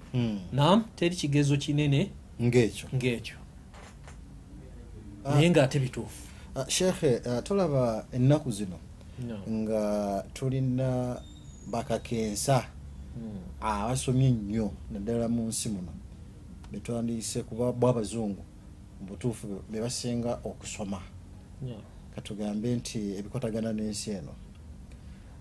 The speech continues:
Speaker 1: Tokiraba nti ennaku zino bagenze batunuulira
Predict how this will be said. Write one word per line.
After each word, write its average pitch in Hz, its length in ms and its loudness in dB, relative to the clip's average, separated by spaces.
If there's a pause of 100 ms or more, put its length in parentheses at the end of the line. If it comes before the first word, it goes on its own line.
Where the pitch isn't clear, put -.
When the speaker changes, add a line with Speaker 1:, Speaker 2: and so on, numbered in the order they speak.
(120)
Speaker 1:
Tokiraba 180 360 -2
nti 147 100 -2 (100)
ennaku 147 340 2
zino 117 300 0 (680)
bagenze 151 1000 4 (500)
batunuulira 117 800 2